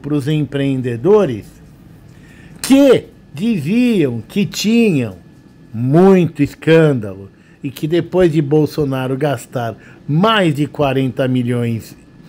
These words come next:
em auditoria, chegou-se à conclusão que não havia livro negro do B N D E S.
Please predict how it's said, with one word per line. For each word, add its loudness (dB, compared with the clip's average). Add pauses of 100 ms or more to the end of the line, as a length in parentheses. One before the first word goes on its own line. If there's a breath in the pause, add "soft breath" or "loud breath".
(360 loud breath)
em 0 (800)
auditoria, 2 (500 soft breath)
chegou-se 2
à 2
conclusão 2 (200 loud breath)
que 4
não 4
havia 2
livro 2
negro 0
do -2
B 2
N -2
D -6
E 0
S. -2